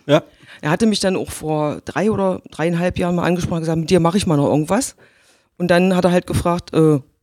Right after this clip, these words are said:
Speaker 2: „Könntest du dir vorstellen, beim F C M im Präsidium mitzumachen?“ Hm, ich sag, „Wenn du mir sagst, was ich da machen soll, was jetzt meine Profession sein soll, sag ich einfach ja.“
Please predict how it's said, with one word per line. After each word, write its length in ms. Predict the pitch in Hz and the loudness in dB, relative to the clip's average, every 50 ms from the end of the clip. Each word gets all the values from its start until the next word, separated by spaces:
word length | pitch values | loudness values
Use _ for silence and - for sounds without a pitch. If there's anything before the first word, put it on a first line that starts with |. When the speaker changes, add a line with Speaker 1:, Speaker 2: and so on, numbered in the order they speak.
| _ _ | _ _
Speaker 2:
„Könntest 360 | _ - 139 135 123 - - | _ -6 -6 -6 -4 -4 -4
du 60 | - 131 | -4 -6
dir 40 | |
vorstellen, 400 | 120 - 131 135 131 - 151 139 | -4 -4 -4 -4 -2 -2 0 2
beim 160 | 139 135 131 - | 2 2 2 2
F 180 | - - - | 0 -2 -2
C 120 | - - 90 | -2 -2 0
M 140 | 123 143 | 0 2
im 100 | 139 127 | 0 0
Präsidium 420 | - - 139 123 131 143 156 175 170 | 0 -2 -2 -2 -2 -2 -2 0 -2
mitzumachen?“ 500 | 165 - - - 175 160 160 175 170 151 - _ _ _ _ _ _ _ _ _ _ | -2 -4 -4 -2 -2 -2 0 -2 -4 -4 -8 _ _ _ _ _ _ _ _ _ _
Hm, 220 | - 175 170 156 - - | -4 -2 0 0 0 -2
ich 100 | 131 - | -2 -2
sag, 120 | 151 147 | 0 2
„Wenn 100 | 151 156 | 2 2
du 40 | 160 | 2
mir 100 | 156 143 | 2 2
sagst, 320 | 135 143 143 - - - | 2 2 2 0 -2 -8
was 80 | 151 135 | -8 -8
ich 60 | - | -2
da 100 | - 127 | -2 0
machen 320 | 120 123 123 - - 196 | 0 0 0 2 2 2
soll, 340 | 185 185 214 226 247 269 302 311 - - _ _ _ _ | 4 6 6 6 6 4 2 -2 -10 -16 _ _ _ _
was 160 | 156 156 - | -8 -4 -4
jetzt 200 | - - - - | -4 -6 -4 -2
meine 200 | 156 139 147 156 | 0 2 2 2
Profession 540 | 147 - - 156 - 147 - - 135 139 160 | 0 -2 -6 -4 -4 -6 -4 -2 -4 -2 -2
sein 200 | 170 180 185 190 | -2 -2 -4 -2
soll, 220 | 175 180 185 190 196 - - _ _ _ _ _ _ _ _ _ _ _ _ _ _ _ _ _ _ _ _ | -2 -2 -2 -2 -4 -6 -12 _ _ _ _ _ _ _ _ _ _ _ _ _ _ _ _ _ _ _ _
sag 180 | - 143 139 | -4 -2 -2
ich 80 | 151 151 | -2 -4
einfach 180 | 131 131 120 127 | -2 -2 -2 -2
ja.“ 240 | 120 117 120 127 | -2 -2 -4 -4